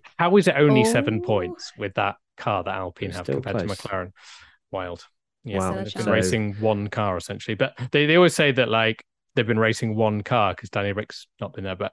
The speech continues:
Speaker 1: I guess it has actually just been Lando versus Ocon a lot of the
Speaker 2: Ocon.
Speaker 1: time 'cause, <laughs> 'cause
Speaker 3: Yeah.
Speaker 1: clearly Fernando's car is the one braking all the time. So,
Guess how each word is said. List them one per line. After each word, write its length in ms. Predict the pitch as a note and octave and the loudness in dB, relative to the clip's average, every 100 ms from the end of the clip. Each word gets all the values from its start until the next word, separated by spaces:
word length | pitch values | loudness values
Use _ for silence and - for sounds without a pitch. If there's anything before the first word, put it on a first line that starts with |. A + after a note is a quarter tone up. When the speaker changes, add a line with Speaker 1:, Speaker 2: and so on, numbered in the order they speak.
| - | -6
Speaker 1:
I 40 | |
guess 400 | G2+ A#2 - - - | -2 -2 -4 -12 -8
it 160 | A#2 | -6
has 240 | G#2+ A2 G2+ | -2 -2 -4
actually 300 | G2+ - G2 | -8 -8 -10
just 200 | G#2 - | -10 -8
been 280 | F#2+ F#2 G#2 | -10 -10 -8
Lando 360 | G2+ F#2+ F#2+ F#2+ | -4 -4 -4 -6
versus 460 | F#2 F#2 - F2 - - _ | -6 -10 -10 -14 -16 -20 _
Ocon 320 | G#2 - - F#2 | -6 -6 -8 -10
a 40 | |
lot 100 | F#2+ | -8
of 120 | G2+ | -8
the 60 | G#2 | 0
Speaker 2:
Ocon. 140 | C#3+ | 2
Speaker 1:
time 100 | B2 | 2
'cause, 880 | - F3+ E3 F3 F3+ - - - G3 | 2 2 2 2 0 -2 -12 -6 -4
<laughs> 40 | - | 0
'cause 160 | D3 | -2
Speaker 3:
Yeah. 60 | F2+ | 2
Speaker 1:
clearly 520 | C#3 B2+ A#2+ A#2 A2+ - | 4 6 4 2 0 -4
Fernando's 440 | A#2+ A#2 A2 A2 | -2 0 0 -2
car 300 | - B2 G#2 | 0 0 0
is 100 | G2 | -2
the 80 | G#2+ | -6
one 120 | G2 | -8
braking 380 | G2 A2 G#2 G2 | -6 -6 -6 -10
all 100 | F2+ | -12
the 40 | G2+ | -14
time. 280 | G2+ G2 G2 | -14 -16 -12
So, 180 | G#2 | -12